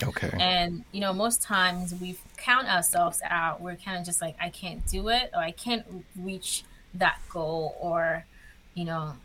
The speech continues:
Speaker 2: "It's not possible for me," but it is possible. Like, you, you've s-, you've heard from just the numbers we've, we, we, we broke down today.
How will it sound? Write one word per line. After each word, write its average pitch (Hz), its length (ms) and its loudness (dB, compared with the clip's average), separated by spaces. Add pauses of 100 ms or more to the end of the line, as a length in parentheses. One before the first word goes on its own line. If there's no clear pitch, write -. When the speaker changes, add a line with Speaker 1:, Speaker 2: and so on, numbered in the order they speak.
(440)
Speaker 2:
"It's 233 180 4
not 285 220 8
possible 202 580 4
for 175 180 -6
me," 170 220 -6
but 180 260 0
it - 160 -4
is 330 140 6
possible. 170 640 0
Like, 160 260 -4
you, 190 240 -4
you've 208 240 0
s-, - 240 8
you've 226 220 -2
heard 220 460 2
from 185 240 -2
just 185 220 -2
the 185 80 0
numbers 175 420 -2
we've, 165 260 -4 (120)
we, 175 200 -6
we, 175 80 -4
we 170 160 -2
broke 185 320 2
down 160 260 -2
today. 147 440 -2